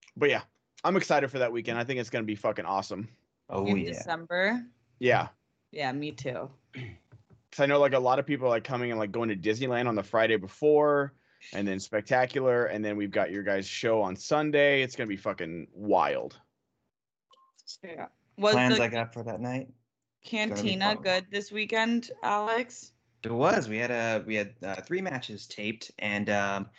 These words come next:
Speaker 2: yeah, I think they're gonna be releasing relatively soon. We had some plans change. Um, I'm not sure if I'm allowed to reveal that, but,
Speaker 3: Okay.
Speaker 2: uh,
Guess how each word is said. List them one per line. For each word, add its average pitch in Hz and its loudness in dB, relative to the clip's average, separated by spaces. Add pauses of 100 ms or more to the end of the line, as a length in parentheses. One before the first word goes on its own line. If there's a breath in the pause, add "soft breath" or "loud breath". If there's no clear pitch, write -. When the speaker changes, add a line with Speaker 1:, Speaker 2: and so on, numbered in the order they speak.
(560 loud breath)
Speaker 2:
yeah, 131 0
I 127 -2
think 147 0
they're 143 4
gonna 147 4
be 147 4
releasing 143 0
relatively 135 0
soon. 127 -2
We 127 -2
had 117 2
some 113 -4
plans 113 -4
change. 113 -2
Um, 95 -8
I'm 98 -4
not 101 -2
sure 101 0
if 98 -6
I'm 101 -2
allowed 92 0
to 104 -4
reveal 98 2
that, 110 4 (380 loud breath)
but, 104 6
Speaker 3:
Okay. 113 0
Speaker 2:
uh, 95 2